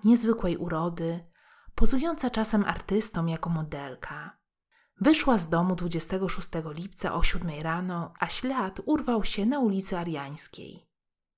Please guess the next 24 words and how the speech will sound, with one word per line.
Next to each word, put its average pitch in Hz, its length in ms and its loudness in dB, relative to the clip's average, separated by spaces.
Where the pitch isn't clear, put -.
Kilka 277 400 0
dni 196 160 2
po 180 120 2
zaginięciu 170 580 -2
dziewczyny 165 640 -4
matka 233 420 -4
otrzymała 160 520 -4
list, 160 520 -8
który 294 460 0
rzekomo 156 420 -4
pochodził 151 460 -6
od 147 120 -6
jej 147 140 -10
córki. - 720 -8
Nadawca 175 640 -2
pisał 294 380 0
o 196 60 0
grożącym 180 540 -2
jej 165 100 -2
niebezpieczeństwie 165 1000 -4
i - 160 -14
prosił 202 580 0
o - 100 0
ratunek. 151 720 -4